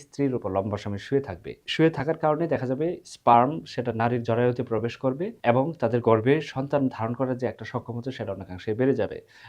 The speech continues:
মেলামেশাটা লেট নাইটে করলে অনেক বেশি ভালো হয়, কারণ ওই সময় আমাদের বডিতে পর্যাপ্ত অক্সিজেন সার্কুলেশন থাকে এবং হরমোনগুলো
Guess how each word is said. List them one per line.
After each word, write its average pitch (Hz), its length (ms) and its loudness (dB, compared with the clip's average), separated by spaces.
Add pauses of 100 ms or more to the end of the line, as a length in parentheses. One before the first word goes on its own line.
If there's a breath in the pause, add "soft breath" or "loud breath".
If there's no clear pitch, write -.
মেলামেশাটা 143 560 4 (220)
লেট 120 240 4
নাইটে 135 260 2
করলে 110 340 0 (200)
অনেক 120 240 2
বেশি 127 240 0 (180)
ভালো 113 180 0
হয়, 82 180 -6
কারণ 117 180 -2 (100)
ওই 123 160 2
সময় 156 240 -4 (100)
আমাদের 107 220 -2 (100)
বডিতে 110 280 0 (120)
পর্যাপ্ত 117 400 0
অক্সিজেন 120 360 -6
সার্কুলেশন 120 540 -6
থাকে 127 160 -8 (100)
এবং 117 100 -6 (100)
হরমোনগুলো 123 520 0